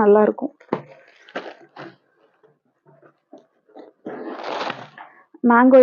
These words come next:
எல்லோ, மேங்கோ எல்லோக்கு ப்ளூ கலர் காம்பினேஷன். சாரியோட ஃபுல் வியூ, காப்பர் ஜரி full and full, contrast பல்லு and plain blouse.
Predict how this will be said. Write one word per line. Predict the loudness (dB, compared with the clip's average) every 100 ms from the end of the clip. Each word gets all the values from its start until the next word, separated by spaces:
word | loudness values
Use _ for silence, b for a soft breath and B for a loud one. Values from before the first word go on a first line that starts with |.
| 8
எல்லோ, | 6 4 2 -6 -4
மேங்கோ | 0 4 6 6
எல்லோக்கு | 6 4 4 2 4
ப்ளூ | 4 4
கலர் | 4 4 2
காம்பினேஷன். | 2 2 0 -2 -6 B B B B _ _ _ _ _ -20 _ -20 -20 _ -20 -20 -12 0
சாரியோட | 4 6 4 2
ஃபுல் | 2 0 2
வியூ, | 2 0 -2
காப்பர் | 2 4 4
ஜரி | 4 4 4
full | 4
and | 2 2
full, | 0 0 B B -2
contrast | 2 2 2 2
பல்லு | 4 6 4 4
and | 4 4
plain | 2 2 2
blouse. | 0